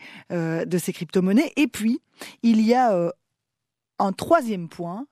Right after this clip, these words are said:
euh, qui pose quand même vraiment question autour des crypto-monnaies aujourd'hui, c'est les arnaques.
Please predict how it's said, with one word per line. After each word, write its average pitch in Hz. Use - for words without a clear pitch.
euh, 165
qui -
pose 208
quand 170
même 262
vraiment 196
question 165
autour 160
des 170
crypto-monnaies 170
aujourd'hui, 196
c'est 240
les 185
arnaques. 170